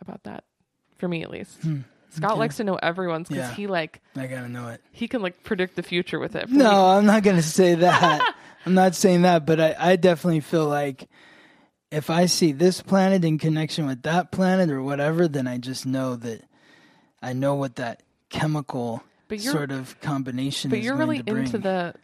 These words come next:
Speaker 1: into the matchmaking.
Speaker 2: Yeah.
Speaker 1: I feel like I'm like, I'll just take a little spontaneity, and
Speaker 2: It's
Speaker 1: then
Speaker 2: not
Speaker 1: when I
Speaker 2: you.
Speaker 1: Yeah.
Speaker 2: Yeah,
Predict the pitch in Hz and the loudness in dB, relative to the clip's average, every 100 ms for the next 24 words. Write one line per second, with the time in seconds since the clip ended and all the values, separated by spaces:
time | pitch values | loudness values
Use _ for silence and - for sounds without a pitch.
0 | - 196 214 190 175 170 175 - 185 - | -8 -8 -6 -6 -6 -6 -10 -12 -16 -16
1 | - - 214 214 147 180 180 - - _ | -16 -16 -16 -12 -4 -2 -2 -8 -16 _
2 | _ _ _ - 190 202 196 190 185 190 | _ _ _ -16 -8 -6 -6 -8 -8 -6
3 | 233 285 - 269 254 240 - 208 208 214 | -6 -6 -6 -6 -4 -6 -6 -6 -6 -6
4 | 196 190 196 208 196 190 208 196 247 196 | -6 -4 -4 -4 -2 2 2 4 4 2
5 | - - _ _ - - 50 214 220 127 | -2 -14 _ _ -16 -16 -6 -2 -2 -4